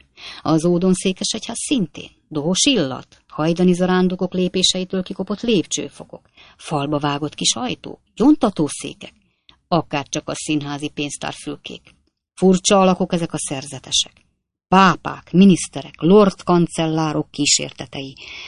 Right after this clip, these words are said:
mindenféle régi ipség, vörös ábrázattal, orr nélkül naponta felbukkannak. Bivajbőr zekék, kanócos puskák, szarkofágok, gyönyörű hely,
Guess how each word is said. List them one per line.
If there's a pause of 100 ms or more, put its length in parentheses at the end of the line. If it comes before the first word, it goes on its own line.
(180)
mindenféle
régi
ipség,
vörös
ábrázattal,
orr
nélkül
naponta
felbukkannak. (720)
Bivajbőr
zekék, (540)
kanócos
puskák, (100)
szarkofágok, (280)
gyönyörű
hely,